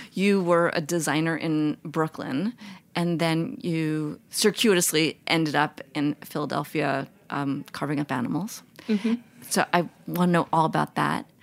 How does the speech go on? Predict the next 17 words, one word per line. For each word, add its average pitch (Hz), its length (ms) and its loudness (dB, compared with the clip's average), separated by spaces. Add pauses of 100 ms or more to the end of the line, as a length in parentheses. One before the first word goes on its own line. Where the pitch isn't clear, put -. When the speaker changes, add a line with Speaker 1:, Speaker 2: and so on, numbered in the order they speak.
(320)
Speaker 1:
And 196 420 0 (320)
also, - 320 0
since 196 240 0
this 208 160 0
is 240 140 -6
a 247 60 -2
time 156 680 -2
when 160 300 -4
we 160 140 -6
hear 156 760 -6 (880)
almost 240 540 2
daily 165 500 -2
that - 180 -4
in 165 240 -2
order 160 240 -2
to - 180 -10
feed 160 520 -6